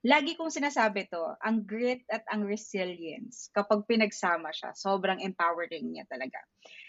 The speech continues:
Um, yung resilience kasi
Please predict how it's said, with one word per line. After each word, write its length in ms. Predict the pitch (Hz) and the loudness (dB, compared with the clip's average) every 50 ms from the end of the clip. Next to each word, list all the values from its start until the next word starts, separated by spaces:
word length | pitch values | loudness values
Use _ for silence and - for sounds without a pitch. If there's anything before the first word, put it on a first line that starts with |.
| - - - _ _ - | -20 -20 -20 _ _ 4
Um, 640 | 233 247 254 262 269 269 262 262 262 254 262 254 247 _ _ _ _ _ _ _ _ _ _ _ _ _ - | 8 8 10 10 8 6 4 2 2 0 -2 -4 -8 _ _ _ _ _ _ _ _ _ _ _ _ _ -6
yung 160 | 269 339 339 | -4 -4 -4
resilience 720 | 349 359 339 - 320 302 302 277 269 269 262 262 269 - | -4 -6 -4 -2 -2 -2 0 0 0 0 2 0 0 -2
kasi 500 | - - 220 220 - - 190 185 180 180 | -6 -6 -6 -6 -6 -6 -6 -6 -6 -8